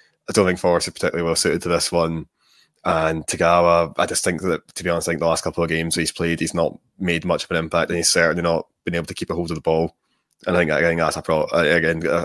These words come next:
I think of, like, the game at Pittodrie, for instance, where I think pretty much every time you've passed the ball, he,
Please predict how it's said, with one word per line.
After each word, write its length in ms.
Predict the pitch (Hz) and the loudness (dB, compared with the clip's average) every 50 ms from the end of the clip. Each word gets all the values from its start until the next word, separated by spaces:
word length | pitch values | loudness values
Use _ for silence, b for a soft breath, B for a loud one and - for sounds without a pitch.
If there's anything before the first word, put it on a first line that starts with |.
| 85 | -2
I 60 | 87 80 | -4 -4
think 120 | 92 90 | -4 -4
of, 80 | 87 87 | -2 -2
like, 120 | 80 80 | -2 -2
the 40 | 87 | -2
game 140 | 82 80 76 | -2 -2 -2
at 60 | 73 | -4
Pittodrie, 440 | - - - 78 80 76 - 80 - | -6 -4 0 0 0 0 0 -2 -2
for 120 | - 90 | 0 -2
instance, 420 | 85 82 - - 85 80 - - | -2 0 -2 -2 -2 -2 -2 -2
where 300 | - 82 80 78 76 - b b b b b b b b b b b b b _ _ _ _ _ _ - - | 0 0 2 0 0 -4 b b b b b b b b b b b b b _ _ _ _ _ _ -8 -4
I 60 | 98 | -2
think 180 | 92 90 82 - | -2 -2 0 2
pretty 140 | - 82 82 | 2 2 2
much 100 | 85 - | 4 2
every 180 | 87 80 90 | 2 2 2
time 260 | - 85 87 85 87 87 | 2 2 2 2 2 0
you've 220 | 85 78 - - | -2 -4 -4 -2
passed 280 | - 95 85 82 - - | 0 0 0 0 0 0
the 40 | |
ball, 160 | 92 87 85 87 | 0 2 2 2
he, 100 | 82 | 0